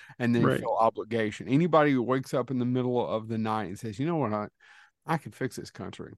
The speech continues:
Speaker 1: probably
Speaker 2: Like
Speaker 1: the
Speaker 2: Keith-,
Speaker 1: last person who needs to be fixing this country.
Speaker 2: Kiefer Sutherland in that horrible T V show that thankfully didn't last long.
Speaker 1: You know, that's on several lists.
Speaker 2: Ugh. You're sure it's not twenty-four? It's the other one.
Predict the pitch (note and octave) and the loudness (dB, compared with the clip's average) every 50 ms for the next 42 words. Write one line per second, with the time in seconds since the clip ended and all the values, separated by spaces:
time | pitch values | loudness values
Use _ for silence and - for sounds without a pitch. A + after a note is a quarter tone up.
0 | _ _ _ _ - - G3 F#3 F#3 E3+ C#3+ B2+ C3 B2+ B2 D#3 D#3 B2+ C#3 C#3+ | _ _ _ _ -2 0 2 4 6 6 8 8 8 8 10 10 10 10 8 2
1 | - - - - - C#3+ C3+ B2+ A2+ - A#2+ A2+ G#2 G2 A#2+ A2+ A2 A2+ A2+ A2+ | -4 -8 -14 -6 -2 0 0 0 0 -2 -4 -6 -4 -4 -2 -2 0 0 -2 -2
2 | G#2 - - A2+ G2 G#2 - - A2+ G#2+ - - D#2 C2+ A1+ - - - - B2 | -4 -6 -8 -8 -8 -8 -8 -8 -10 -10 -10 -12 -14 -14 -16 -16 -16 -12 -10 -8
3 | A#2 A2+ - - E3 D3+ - - E3+ D3+ D#3+ D#3 - - - D3+ D3+ C#3+ D3 D3 | -8 -8 -6 -4 -4 4 8 8 10 10 10 10 8 10 10 10 10 10 10 10
4 | C#3+ D3 C#3+ D3 D3 C#3 A#2 - - C#3+ D3 D3 C3+ C#3 C3+ - - C#3+ C#3 C3+ | 10 10 10 10 8 8 6 4 6 8 8 8 8 6 4 4 2 4 4 4
5 | C3+ A#2+ - C3+ C3+ C3+ C3 C3 B2+ - - D3+ C#3+ - - C#3 C#3+ C#3 C#3 C3+ | 4 6 6 4 4 4 2 -2 -2 0 2 2 2 2 0 0 0 0 0 -2
6 | C3+ B2+ B2 B2+ - - - F3 D#3 - - - - _ _ _ _ _ _ _ | -2 -2 -2 -2 -2 -2 0 0 0 0 -2 -4 -10 _ _ _ _ _ _ _
7 | _ _ _ - F3 G#3 A3+ A#3 G#3+ G3+ G#3+ G#3+ - A3+ G3+ F#3+ D#3+ C#3+ - G3+ | _ _ _ 2 4 6 6 6 6 6 6 6 6 6 6 6 6 4 2 2
8 | G3 F#3 D3 B2+ A#2 B2+ C#3 C3 E2+ - - - - - - - - _ _ _ | 2 2 2 0 0 2 0 0 0 -2 -6 -12 -14 -16 -18 -18 -20 _ _ _
9 | _ _ _ _ _ _ _ _ _ _ - - - - - - - - - - | _ _ _ _ _ _ _ _ _ _ -2 -2 0 -2 -4 -6 -10 -14 -16 -20
10 | _ _ _ _ _ _ _ _ _ _ _ _ _ _ _ _ _ _ _ _ | _ _ _ _ _ _ _ _ _ _ _ _ _ _ _ _ _ _ _ _
11 | - D3+ E3 E3 - - G3 F#3+ F#3+ - F#3 E3 - - F3 E3 D3 - E3 D#3+ | 0 4 4 6 6 6 6 4 6 4 0 0 0 0 0 0 0 0 0 0
12 | D#3 - - C#3+ C3 C#3 C3+ C#3+ C#3+ C#3+ C#3 | 0 0 -2 -2 0 0 0 0 0 -2 -2